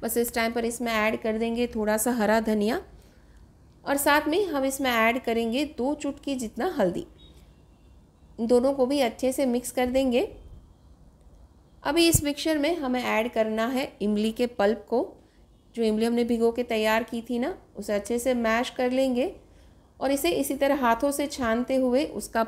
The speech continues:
पल्प और पानी हमें टमाटर के मिक्सचर में ऐड कर देना है। अब इस मिक्सचर को एक बार अच्छे से मिक्स कर लेंगे और बाद में हमें इसमें ऐड करना है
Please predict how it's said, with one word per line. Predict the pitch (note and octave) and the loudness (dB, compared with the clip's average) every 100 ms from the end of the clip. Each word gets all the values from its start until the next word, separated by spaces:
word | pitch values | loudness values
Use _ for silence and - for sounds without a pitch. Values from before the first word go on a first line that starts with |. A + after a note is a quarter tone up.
| A3+ | 2
पल्प | A3 B3+ A3+ | 2 2 0
और | A3+ A3+ | -2 0
पानी | G3+ A3 A#4+ - - - - - - | -2 0 -2 -6 -20 -20 -20 -20 -4
हमें | G#3+ B3 A4+ - | 2 4 4 0
टमाटर | A#3+ A#3 B3 C#4 | 2 4 4 2
के | C4+ | 0
मिक्सचर | A#3+ G#3+ - G3+ | -2 -2 -4 -2
में | F#4 | -4
ऐड | - G3+ G3 | -2 -2 0
कर | F#3+ F3+ | -2 -2
देना | F3+ F3 | -2 -2
है। | G#3+ G#3 - - _ - - - | -4 -6 -12 -20 _ -20 -20 -6
अब | B3+ C#4 | 0 2
इस | D4 | 2
मिक्सचर | C#4+ C#4 D#4+ D#4 | 0 0 0 0
को | D4+ E4+ | 2 4
एक | C4+ A3 A3+ | 4 2 4
बार | B3 B3+ | 4 4
अच्छे | A3 B3+ B3 | 0 0 2
से | C4+ A#3 | 2 2
मिक्स | A3 A#3+ | 0 -4
कर | - B3 | -2 0
लेंगे | A#3+ B3 A#3+ A#3+ G#4 - - - - - | 2 2 4 2 2 -6 -20 -20 -12 -4
और | G3+ | 2
बाद | A3 B3+ B3+ | 6 6 4
में | C4+ E4 | 0 0
हमें | C#4+ D4 | 0 0
इसमें | D4 - C#4+ | 0 0 0
ऐड | B3+ A3+ A#3 | 2 2 0
करना | B3 A3 G#3+ A3 | 0 0 2 2
है | B3 | 2